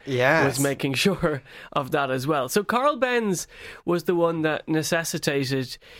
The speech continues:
Speaker 2: the, the, the origin of the, um, the driver's license. But in terms of a, uh, of a, of a general policy and a requirement for a driver's license,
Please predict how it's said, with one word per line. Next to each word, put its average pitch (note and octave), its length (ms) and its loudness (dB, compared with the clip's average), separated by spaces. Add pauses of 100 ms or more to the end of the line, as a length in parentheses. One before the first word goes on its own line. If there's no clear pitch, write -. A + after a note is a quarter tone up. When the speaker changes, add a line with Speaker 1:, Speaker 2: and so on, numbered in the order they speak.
(300)
Speaker 2:
the, C3 760 0
the, D3 160 -2
the D3+ 200 0
origin C#3 680 -2
of A#2+ 300 -2
the, B2 380 0
um, A#2+ 440 -2
the C3 100 -4
driver's B2+ 380 -2
license. B2+ 340 -2
But - 200 -2 (360)
in F#3+ 120 0
terms C4+ 260 0
of B3 100 -2
a, G#3+ 80 0 (180)
uh, D#3+ 220 0
of E3 140 0
a, D#3+ 240 0 (100)
of D3+ 120 2
a D#3+ 40 4
general D#3+ 500 2
policy E3+ 840 -2
and B2 220 -2
a A#2+ 40 -2
requirement D#3 920 0
for A#2+ 460 -4 (340)
a C3+ 40 2
driver's B2+ 460 -2
license, A#2+ 460 -4